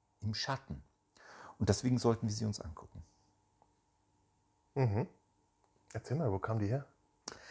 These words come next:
Speaker 2: Haben, haben, hatten die daheim schon so viel Geld? Ich meine, Geld ist ja immer relativ.
Speaker 1: Naja, sie kam also jetzt nicht aus, aus ärmlichen Verhältnissen, aber sie war auch nicht wirklich wohlhabend.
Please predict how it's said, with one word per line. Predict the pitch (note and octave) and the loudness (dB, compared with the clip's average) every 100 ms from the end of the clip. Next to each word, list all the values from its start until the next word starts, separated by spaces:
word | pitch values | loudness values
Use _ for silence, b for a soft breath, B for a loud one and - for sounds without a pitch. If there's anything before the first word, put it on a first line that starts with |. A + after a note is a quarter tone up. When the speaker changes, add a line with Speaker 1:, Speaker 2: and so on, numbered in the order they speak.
| B | B
Speaker 2:
Haben, | - D#3+ - | -4 0 2
haben, | C#3+ - | 2 2
hatten | C3 - F#3 | 2 4 4
die | F3+ - | 2 0
daheim | A2 B2 F#3 | 0 2 2
schon | G3 F3 | 0 0
so | F3 | -2
viel | E3+ D3 | -4 -6
Geld? | - A#2 - - | 0 2 2 -4
Ich | - - | -12 -8
meine, | G#2+ A#2 | -6 -4
Geld | G2+ G2 | -2 -2
ist | A#2 | -2
ja | A2+ | -2
immer | G2 G2 | 0 0
relativ. | G#2+ C#3 - C3+ A2+ C3+ | 0 0 -4 -6 -6 2
Speaker 1:
Naja, | D3+ E3+ F3 | 8 8 8
sie | A2 | 6
kam | A2+ C#3 | 6 6
also | - A#2 | 6 4
jetzt | B2 B2 - - - | 6 4 2 -8 0
nicht | C3 C#3 - | 0 2 2
aus, | G#2 - - | 2 -2 0
aus | F#2+ - | 0 0
ärmlichen | - - B2 C#3+ D#3 | 4 6 6 4 -2
Verhältnissen, | C#3 C3+ C#3 C#3 B2+ C3 | 0 4 4 4 0 2
aber | G#2 G#2+ | 2 2
sie | G#2+ | 6
war | A2 | 8
auch | G#2 | 8
nicht | G#2 - E2+ | 2 0 6
wirklich | A2+ G#2+ E2 - | 8 8 2 -2
wohlhabend. | D#2+ C#2+ - - - | -2 -2 -6 -14 -20